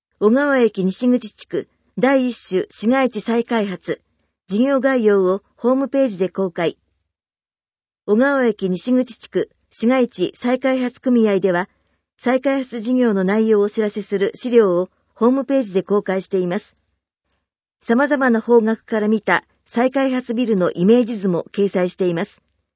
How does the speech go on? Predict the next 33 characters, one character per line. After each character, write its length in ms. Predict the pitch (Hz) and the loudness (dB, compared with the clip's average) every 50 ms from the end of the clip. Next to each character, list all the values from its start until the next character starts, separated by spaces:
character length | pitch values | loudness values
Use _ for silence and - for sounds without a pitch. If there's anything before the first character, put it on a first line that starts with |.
| _ _ _ _ _ _ _ _ _ _ - | _ _ _ _ _ _ _ _ _ _ -20
質 200 | - - - - | -18 -14 -8 -4
問 200 | 277 277 277 269 | -2 -2 0 0
な 80 | 277 262 | 0 2
ど 100 | 233 220 | 2 4
は 200 | 196 196 202 - _ _ _ _ _ _ _ _ | 4 2 0 -2 _ _ _ _ _ _ _ _
問 180 | - 233 247 254 | 0 0 2 4
い 60 | 247 | 2
合 40 | 247 | 2
わ 40 | 240 | 0
せ 80 | - | -2
先 240 | - 247 233 214 226 | -4 -6 -4 -4 0
で 160 | 185 214 - | 2 2 2
受 160 | - 180 - 220 | 2 0 -2 -2
け 20 | |
付 160 | - - 226 | 0 0 -4
け 40 | 208 | -2
て 100 | - 180 | 0 -2
い 80 | 175 165 | -2 -2
ま 140 | 156 190 | -2 -6
す。 160 | - - - _ _ _ _ _ _ _ _ _ _ _ _ _ _ | -8 -8 -18 _ _ _ _ _ _ _ _ _ _ _ _ _ _
送 260 | - - 233 247 262 | 0 4 4 4 4
付、 240 | 247 - 226 208 - - | 2 -2 -6 -6 -6 -2
電 240 | 190 202 226 254 247 | 0 2 2 2 0
子 140 | - - 247 | -4 -2 0
メ 160 | 262 262 254 | 2 2 4
ー 20 | |
ル 80 | 196 190 | 2 0
可 160 | - 202 175 | -2 -2 -2
能 180 | 180 180 175 170 | 0 0 2 2
で 120 | 156 - | 0 -2
す。 180 | - - - _ _ _ _ _ _ _ _ _ _ _ _ _ _ _ - | -4 -8 -18 _ _ _ _ _ _ _ _ _ _ _ _ _ _ _ -6
ま 100 | 202 214 | -4 -4
た、 260 | 214 - 214 208 214 | -2 0 0 -2 -2